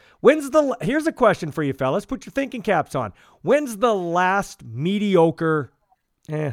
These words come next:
that's not a great word. They're pro athletes. When's the last average quarterback won a Grey Cup?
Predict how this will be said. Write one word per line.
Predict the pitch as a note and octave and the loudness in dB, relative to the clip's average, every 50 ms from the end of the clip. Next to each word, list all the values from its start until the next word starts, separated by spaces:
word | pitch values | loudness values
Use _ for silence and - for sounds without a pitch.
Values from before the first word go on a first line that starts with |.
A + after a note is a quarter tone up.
| - - | -8 -8
that's | C3+ B2 - - _ | -10 -10 -10 -14 _
not | - A2+ A#2 A2+ G#2+ | -12 -10 -8 -8 -8
a | F#2+ | -8
great | E2 G2 F2+ E2+ D2 | -12 -14 -18 -16 -16
word. | D#2 E2 E2 F2+ | -16 -16 -12 -12
They're | A2 G#2 | -12 -12
pro | - - B2+ A2 | -8 -8 -8 -6
athletes. | G#2 F#2 F2+ - - E2 D#2+ D#2+ _ - - _ _ - - - _ - | -6 -8 -10 -12 -12 -18 -20 -20 _ -20 -20 _ _ -20 -20 -20 _ -6
When's | E3 G#3+ C4+ C4+ G3+ G#3 | -2 -2 -2 -2 -4 -6
the | F#3+ A3+ G#3 | -4 -4 -4
last | F#3 E3+ D#3+ E3 D#3+ E3 E3 E3+ - - _ _ _ - | -4 -4 -2 -2 -2 0 -2 -4 -6 -10 _ _ _ -8
average | - D3+ D3 D3+ D3+ B2 D3 D3 C3+ - - | -4 -2 0 0 0 -2 -4 -6 -8 -10 -16
quarterback | - - D3 D#3 D3 B2+ B2+ G#2+ G#2+ G2+ G2 F#2+ _ - | -10 -4 -2 -2 -2 -2 -4 -6 -6 -8 -8 -10 _ -14
won | - A2 A2+ G#2+ | -12 -12 -10 -10
a | A2 | -12
Grey | F#2 F#2+ F2+ F#2+ F#2+ | -12 -12 -14 -14 -14
Cup? | - - - - | -16 -20 -20 -20